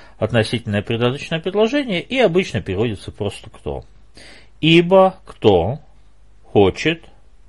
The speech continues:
душу или жизнь", псюхе, напоминаю, душа и жизнь, и тут нужно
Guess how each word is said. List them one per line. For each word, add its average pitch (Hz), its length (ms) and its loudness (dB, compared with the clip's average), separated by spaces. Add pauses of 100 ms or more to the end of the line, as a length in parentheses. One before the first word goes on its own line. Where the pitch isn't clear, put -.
(520)
душу 147 460 2
или 120 320 -2
жизнь", 113 340 -6
псюхе, 107 480 0
напоминаю, 92 560 -6
душа 95 380 -4
и 82 80 -2
жизнь, 127 360 -8
и 107 40 -14
тут 85 240 -14
нужно 92 380 -10